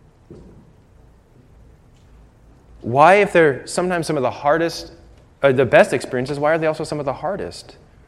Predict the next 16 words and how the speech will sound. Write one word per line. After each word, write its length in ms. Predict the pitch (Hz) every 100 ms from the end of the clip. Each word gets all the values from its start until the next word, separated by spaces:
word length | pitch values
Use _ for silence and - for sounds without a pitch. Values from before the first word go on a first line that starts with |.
| _ _ _ _ _ _ _ _ _ _ - -
I 40 |
mean, 140 | 147 139
you 100 | 180
may 220 | 180 180
be 240 | 165 175
in 100 | 165
a 60 | 156
relationsh-, 640 | 139 139 151 170 156 - -
relationships 600 | 135 147 160 180 165 139
that 120 | 151
are 80 | 127
selfish, 920 | - - 143 143 - 185 190 - - - - - _ -
they're 100 | 110
distant, 840 | - 170 170 - 180 175 175 -
they're 100 | 117
damaging. 800 | 98 135 147 165 151 165 175 175